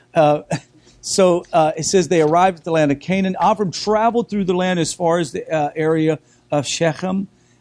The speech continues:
uh, which is in the plain of Moreh. As a matter of fact, that's where, uh, Rabbi Moshe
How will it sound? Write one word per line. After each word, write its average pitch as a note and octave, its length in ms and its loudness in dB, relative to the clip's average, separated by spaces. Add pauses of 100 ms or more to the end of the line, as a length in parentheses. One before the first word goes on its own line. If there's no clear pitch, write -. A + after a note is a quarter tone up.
uh, D3+ 200 2
which D#3+ 260 0
is D#3+ 160 -2
in E3+ 140 -2
the D3+ 80 -2
plain D#3 260 -2
of C3+ 60 2
Moreh. D3 240 0
As E3 60 -10
a B2+ 160 -6
matter B2 180 -2
of - 40 -12
fact, C3+ 180 -8
that's C3+ 260 -6
where, C3+ 360 -4
uh, C3+ 120 -8
Rabbi C3 560 -8 (1120)
Moshe A#2 400 -6